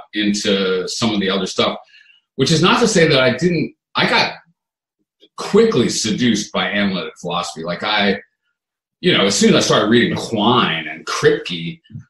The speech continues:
uh, you know, Kripke was rocking right then. Like, Naming the Necessity was pretty recent. The Wittgenstein book came out right in, when I was in grad school there at Hopkins. And,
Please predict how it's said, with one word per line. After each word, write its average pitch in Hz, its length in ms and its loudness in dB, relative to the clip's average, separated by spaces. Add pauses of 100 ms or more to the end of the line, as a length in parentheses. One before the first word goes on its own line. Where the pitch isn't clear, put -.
(200)
uh, 101 540 4
you 110 60 0
know, 101 120 2
Kripke 139 380 0
was - 440 -6 (340)
rocking 104 640 0
right 85 260 -8
then. 85 240 -8
Like, 90 160 -6
Naming 113 340 4
the 104 60 0
Necessity 110 500 0
was 104 120 -4
pretty 110 280 2
recent. 101 480 0
The 98 140 -4
Wittgenstein 110 600 0
book 104 200 -2
came 104 240 0
out 101 260 2
right 101 160 0
in, 98 220 0 (160)
when 101 160 0
I 104 60 2
was 101 140 -2
in 95 80 -2
grad 98 280 -2
school 95 260 -4
there 92 240 -2 (140)
at - 80 -2
Hopkins. 98 460 -2
And, 92 140 -4